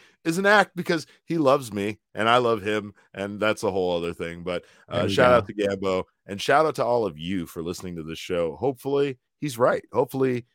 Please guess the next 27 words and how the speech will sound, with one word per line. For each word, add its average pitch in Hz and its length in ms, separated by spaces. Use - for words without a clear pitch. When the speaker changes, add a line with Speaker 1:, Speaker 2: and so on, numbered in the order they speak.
Speaker 1:
we 113 100
have 113 140
a 101 80
brand 135 340
new 131 120
third 104 240
baseman 92 340
to 85 80
talk 82 260
about, 80 220
because 85 200
at 92 120
this 113 160
point, 120 340
uh, - 240
no 107 180
offense 104 320
to 92 80
Drew 92 200
Ellis, 87 240
but - 220
things 107 260
aren't, 95 220
things 107 160
aren't 101 160
looking 92 220
great 73 260